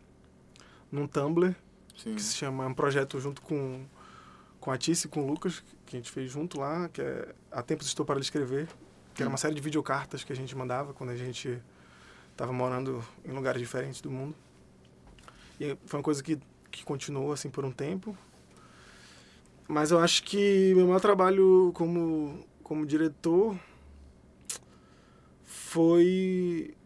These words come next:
Speaker 2: Animal Sonhado?
Speaker 1: o Animal Sonhado,
Speaker 2: Sim.
Speaker 1: que
Speaker 2: Ah,
Speaker 1: foi
Speaker 2: verdade,
Speaker 1: um
Speaker 2: eu não
Speaker 1: longa-metragem
Speaker 2: Sim.
Speaker 1: de episódios,
Speaker 2: Uhum.
Speaker 1: que eu fiz o som direto também.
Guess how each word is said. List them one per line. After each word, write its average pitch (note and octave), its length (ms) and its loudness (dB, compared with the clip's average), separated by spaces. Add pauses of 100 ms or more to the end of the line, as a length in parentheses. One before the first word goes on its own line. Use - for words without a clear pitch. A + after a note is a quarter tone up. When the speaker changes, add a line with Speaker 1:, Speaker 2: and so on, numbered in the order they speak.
Speaker 2:
Animal G#3+ 220 -2
Sonhado? A2 260 -4
Speaker 1:
o F3 40 6
Animal G3 260 4
Sonhado, G3 600 2
Speaker 2:
Sim. G#3 100 -8 (300)
Speaker 1:
que - 80 -4
Speaker 2:
Ah, - 20 -2
Speaker 1:
foi F#3 320 6
Speaker 2:
verdade, G3 160 8
Speaker 1:
um G3 40 8
Speaker 2:
eu F#3+ 100 10
não - 0 -
Speaker 1:
longa-metragem F#3+ 1160 4
Speaker 2:
Sim. - 340 -16
Speaker 1:
de D#3 120 2
episódios, E3 800 2
Speaker 2:
Uhum. A#3+ 280 -8 (260)
Speaker 1:
que - 120 0
eu E3 60 6
fiz D#3+ 340 0
o D#3 240 2
som D3+ 200 0
direto C#3+ 380 0 (100)
também. D#3+ 340 0